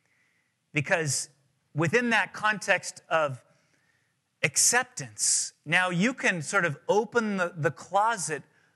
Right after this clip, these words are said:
in the dark areas of your life and start to pull out the broken and the sinful things that you've done, right? If, if there was no hope, why would you even want to do that? If there's no hope of redemption,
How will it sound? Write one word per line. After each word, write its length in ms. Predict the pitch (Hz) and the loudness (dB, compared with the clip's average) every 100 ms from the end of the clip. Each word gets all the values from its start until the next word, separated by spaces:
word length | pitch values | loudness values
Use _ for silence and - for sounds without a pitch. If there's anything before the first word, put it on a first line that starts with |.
| _ _ | _ _
in 140 | 170 170 | -4 -2
the 60 | |
dark 380 | 139 175 208 - | 2 2 2 2
areas 440 | 202 196 180 160 | 2 4 2 -2
of 120 | 139 131 | -6 0
your 220 | 175 254 | 2 2
life 400 | 170 139 135 - _ | 2 -2 -4 -10 _
and 220 | 160 160 - | -4 -4 -6
start 380 | - - 202 196 | -4 0 0 0
to 80 | 170 | -8
pull 340 | - 202 220 | -6 -2 2
out 300 | 202 190 175 _ _ _ _ _ - | 2 2 0 _ _ _ _ _ -2
the 100 | 156 | -2
broken 560 | 139 185 185 190 185 180 | 2 0 0 -2 -2 -6
and 140 | 156 | -6
the 40 | 147 | -2
sinful 500 | - 208 214 - 165 | 0 0 -2 -4 -6
things 600 | - 190 160 147 127 - - _ | -2 -2 -2 -2 -2 -4 -8 _
that 220 | - 156 - | -4 -2 -2
you've 200 | 156 135 | -4 -2
done, 280 | 160 143 107 107 _ _ _ _ _ _ _ _ - | -2 -2 -6 _ _ _ _ _ _ _ _ _ -4
right? 300 | 131 165 175 | -2 -2 -2
If, 140 | 190 170 | -4 0
if 100 | 185 | 2
there 100 | 208 | 2
was 160 | 220 180 | 2 0
no 160 | 247 | 0
hope, 560 | 202 - 277 277 185 - _ _ _ _ _ | 0 0 2 2 -2 -8 _ _ _ _ _
why 260 | 160 226 262 | 0 2 2
would 260 | 247 196 | 0 0
you 140 | 202 226 | 0 0
even 300 | 220 214 214 | 0 -2 -2
want 160 | 208 | -2
to 60 | 202 | -2
do 260 | 156 226 277 | -4 -6 -4
that? 300 | 226 - - _ _ _ - | -6 -6 -14 _ _ _ -18
If 100 | 160 | -4
there's 200 | 202 185 | -2 0
no 160 | 233 | 0
hope 240 | 214 226 214 | 2 0 0
of 120 | 175 | -2
redemption, 760 | 175 143 208 254 - 247 240 | -2 2 0 0 -2 0 0